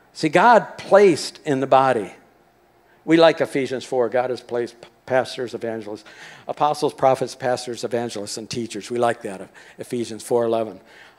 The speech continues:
I like First Corinthians twelve, twenty-seven to thirty-one. It says, "And God has set some in the church, first apostles, secondly prophets, third teachers, then miracles, yes,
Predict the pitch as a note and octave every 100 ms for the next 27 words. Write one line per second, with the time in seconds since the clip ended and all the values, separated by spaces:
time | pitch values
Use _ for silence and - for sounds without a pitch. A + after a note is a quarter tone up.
0 | _ - G3+ A#3 C#3+ A#2+ - D3 C#3 -
1 | - C#3 C3 D3+ G#2+ E2+ - - - _
2 | _ - C3 C3 A#2 F2+ - _ _ _
3 | _ _ _ _ _ _ _ _ - C#3
4 | C#3 - C#3+ C#3 A#2+ A#2 A#2 B2 B2 A#2+
5 | B2+ A#2 C3+ B2 - - - C#3 C#3 F3
6 | G#3 - D3+ - - E3 F3 G#3+ G#3 -
7 | B2 B2+ - - - _ _ _ - D3
8 | D3 - E3 C#3+ B2 A#2+ C#3 D#3+ - -
9 | _ - - D#3+ D3 E3 D#3+ E3 - B2+
10 | A#2+ - B2+ - - - _ _ D3+ D#3
11 | E3 D#3+ - - C#3+ A#2 B2+ B2+ C3 -
12 | - - - C#3 E3 F3 F3 C#3 C#3+ D#3
13 | C#3 A2 C3+ D3 - - - D#3+ E3 -
14 | - -